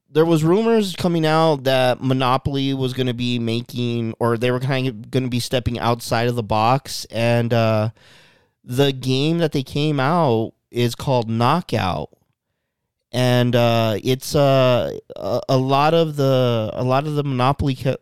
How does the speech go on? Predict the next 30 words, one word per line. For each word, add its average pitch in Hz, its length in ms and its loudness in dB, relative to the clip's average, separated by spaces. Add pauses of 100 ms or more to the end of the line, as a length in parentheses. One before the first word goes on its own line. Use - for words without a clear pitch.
collectors 127 640 -2
and, 113 360 -2
uh, 110 560 -2
and, 110 240 -4
uh, 104 200 -2
people 135 320 -6
that 117 160 -2
play 156 180 -2
these 214 220 -6
games, 117 500 -4 (720)
I 123 100 0
noticed 151 500 2
that 139 140 -2
there's 131 220 0
a 135 80 -2
lot 120 380 2
of 135 360 0
excitement 170 560 -6
going 107 360 0
on, 98 420 -2 (140)
and 113 760 -2
it's - 320 -6
kind 147 300 -2
of, 147 760 0 (640)
I, 131 440 0 (320)
from 147 300 0
what 156 220 4
I 185 100 2
gathered, 160 720 2 (800)
um, 135 420 4